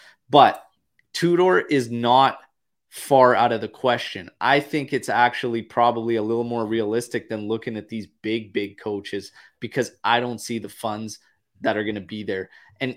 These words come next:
even Conte, for those that want Conte coming in here, Conte's gonna want cash. He's gonna want the money, and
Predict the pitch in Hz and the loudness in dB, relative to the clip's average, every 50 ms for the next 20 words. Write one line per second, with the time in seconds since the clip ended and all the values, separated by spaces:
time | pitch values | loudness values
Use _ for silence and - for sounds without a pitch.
0 | _ - 196 226 247 240 190 190 135 110 - _ _ - - 131 143 147 139 - | _ -6 -4 -2 -2 0 0 -2 -2 -4 -6 _ _ -8 -6 -4 -4 -6 -8 -8
1 | - 92 - _ _ _ _ _ _ _ - 131 123 123 127 127 127 131 113 110 | -10 -12 -12 _ _ _ _ _ _ _ -4 -2 0 0 0 0 0 -2 -2 -4
2 | 110 98 92 - - 131 135 143 151 - 135 110 - - 101 85 80 - - - | -6 -8 -10 -12 -10 -8 -8 -8 -4 -6 -6 -6 -6 -12 -16 -16 -16 -20 -20 -20
3 | - - - - _ _ _ _ _ _ _ _ _ _ - - - 160 160 180 | -20 -20 -20 -20 _ _ _ _ _ _ _ _ _ _ -16 -8 -2 0 2 2
4 | 214 220 - - 269 370 311 113 98 - - _ - 131 127 123 120 113 104 104 | 2 -2 -4 -2 -2 0 0 -2 -4 -10 -12 _ -2 -2 0 0 0 -2 -2 -2
5 | 107 110 110 107 107 107 104 - _ _ _ _ _ _ _ _ _ - _ _ | 0 0 0 0 -2 -4 -8 -12 _ _ _ _ _ _ _ _ _ -20 _ _
6 | - - - 120 104 92 - - - - - - - _ _ _ - - - 170 | -10 -2 2 2 4 2 2 -2 -8 -14 -18 -18 -20 _ _ _ -16 -8 -6 -2
7 | 175 180 175 - - - - 190 170 170 170 165 151 131 123 123 123 120 120 120 | -2 -2 -2 -4 -6 -4 -4 -2 0 0 0 0 0 0 0 2 2 2 2 0
8 | 113 - _ - - _ _ _ _ - 127 123 120 117 117 113 110 110 110 110 | -2 -6 _ -20 -20 _ _ _ _ -6 -4 -4 -2 -2 -2 -2 -2 -4 -8 -10
9 | - - 120 110 | -12 -12 -12 -12